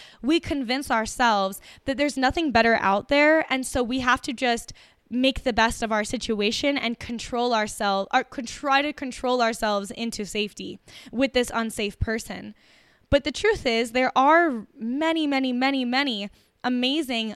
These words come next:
really, truly safe, emotionally intelligent men. And we have to re-regulate our nervous systems to acknowledge that fact.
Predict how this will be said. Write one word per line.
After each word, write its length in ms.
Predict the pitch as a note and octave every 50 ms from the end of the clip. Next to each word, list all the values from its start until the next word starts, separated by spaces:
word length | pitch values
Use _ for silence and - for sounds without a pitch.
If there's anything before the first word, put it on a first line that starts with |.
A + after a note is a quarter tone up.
| - _ -
really, 360 | G#3 G#3+ C#4+ D#4 D#4+ E4 D#4
truly 440 | A3+ - - D4+ D4 D4 C4+ C4 A#3
safe, 480 | - - C4 A#3 G#3 G3+ A3+ - - _ - - - _ -
emotionally 580 | A#3+ A#3+ A#3 A#3+ B3+ C#4+ - - C#4+ C4+ B3+
intelligent 680 | A#3+ B3 - - A3+ A3 A3 G#3+ F#3+ A3 G3+ G3+ G#3 - _ _ -
men. 420 | C#4+ E4+ E4+ B3+ G3+ F#3 G3 G#3+ - - - - _ _ _ _ _ _ _ _ _ _ _ _ _ _ _ _ _ _ _ _ _ _ _ _ _ _ _ _ _ _ _ _ _ -
And 720 | C#4 C#4+ C#4 C4+ C4 C4 C4 C4 B3+ B3+ B3+ - - - - _ _ _ _ _ _ _ _ _ _ _ _ _
we 300 | - A3 A3 C#4 D#4+ E4+
have 400 | D#4+ - - C#4 C4+ D#4+ E4 -
to 200 | - - D4+ B3+
re-regulate 1080 | A3+ G3+ F#3+ F#3+ A3+ C#4 D4+ D#4 D#4 C4 G#3+ G#3+ A#3 A3+ B3+ A3+ C4+ C4 A#3+ A3+ G#3+ A3 - -
our 180 | G#3+ G#3+ G#3
nervous 540 | G#3 G3+ G3+ G3+ G#3+ A3+ B3+ A3 A3+ A3 -
systems 600 | - G#3 G3 - - - G#3 G3+ G3 G3 F#3+ - -
to 180 | - - C4
acknowledge 680 | A#3+ G#3+ F3+ G#3 G3+ G3+ G3+ G#3+ A#3 A#3 A3+ G#3+ F#3 -
that 260 | F#3 G#3 G3 F#3+ - -
fact. 580 | - - G3 F#3 - - - _ - - -